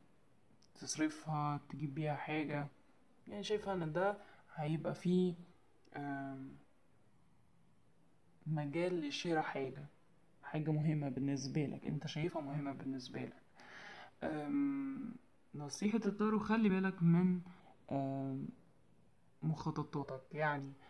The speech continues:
المخطط اللي أنت شاكك فيه إن هو ما يكملش، حاول إن أنت ما تشتغلش عليه. المخططات اللي أنت شايفها هتكمل،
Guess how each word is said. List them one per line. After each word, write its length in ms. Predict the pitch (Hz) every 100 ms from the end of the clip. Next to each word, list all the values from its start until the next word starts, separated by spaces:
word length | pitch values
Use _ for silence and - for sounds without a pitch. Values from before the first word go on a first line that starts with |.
| - -
المخطط 720 | 151 156 160 202 196 160 - -
اللي 260 | 180 170 160
أنت 280 | 175 170 139
شاكك 420 | 143 190 185 160
فيه 200 | - 165
إن 120 | 143
هو 260 | 147 160 185
ما 140 | 190
يكملش، 600 | 208 208 180 196 233 -
حاول 280 | - 175 165
إن 80 | 147
أنت 180 | 147 165
ما 120 | 147
تشتغلش 480 | - - 139 135 139
عليه. 180 | 131 - - - - - -
المخططات 840 | 165 156 - 151 156 - 175 -
اللي 180 | 147 143
أنت 200 | 156 139
شايفها 480 | 139 156 156 - 131 -
هتكمل، 680 | 165 202 - 220 254 285